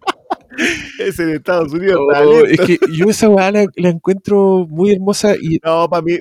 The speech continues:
Speaker 1: pa' mí cuando el, cuando el cura baja, baja con la sotana, se, se sube la sotana pa' bajar la escalera de la iglesia.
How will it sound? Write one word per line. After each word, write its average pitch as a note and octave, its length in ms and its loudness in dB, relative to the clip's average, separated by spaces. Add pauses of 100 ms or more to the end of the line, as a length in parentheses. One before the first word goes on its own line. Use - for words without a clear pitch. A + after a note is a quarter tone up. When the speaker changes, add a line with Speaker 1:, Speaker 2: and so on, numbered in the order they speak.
Speaker 1:
pa' D#3 140 -6
mí D#3 180 -4
cuando D#3+ 300 -6
el, C#3+ 320 -4
cuando C3+ 260 -6
el B2+ 80 -10
cura D#3+ 260 -6
baja, C#3+ 760 -6
baja C3+ 380 -12
con C3+ 180 -6
la C3 80 -10
sotana, C#3 580 -12
se, C3 240 -12
se C3+ 120 -12
sube D3+ 240 -4
la D3 120 -6
sotana C#3+ 380 -10
pa' C3+ 100 -8
bajar C#3 480 -8
la D3+ 100 -10
escalera C3+ 360 -10
de C#3+ 80 -6
la A#2+ 80 -10
iglesia. A2 400 -12